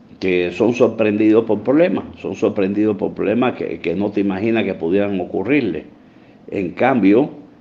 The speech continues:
eh, cuando vi-, empiezas a profundizar, ves que las personas cuando le va muy bien, empiezan a confiarse de que le va a seguir bien, yendo bien y se empiezan a descuidar. Es como el caso de la salud, cuando las personas se sienten fuertes,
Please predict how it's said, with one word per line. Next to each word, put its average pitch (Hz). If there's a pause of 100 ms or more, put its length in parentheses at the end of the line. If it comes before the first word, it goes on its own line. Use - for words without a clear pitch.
(180)
eh, 90
cuando 85
vi-, 95
empiezas 120
a 131
profundizar, 123
ves 131
que 87
las 107
personas 117
cuando 90
le 87
va 127
muy 139
bien, 113 (480)
empiezan 120
a 123
confiarse 120
de 95
que 92
le 90
va 95
a 110
seguir 98
bien, 90
yendo 92
bien 151 (480)
y 95
se 98
empiezan 101
a 98
descuidar. 104 (220)
Es -
como 110
el 92
caso 104
de 92
la 92
salud, 117
cuando 82
las 87
personas 98
se -
sienten 98
fuertes, 123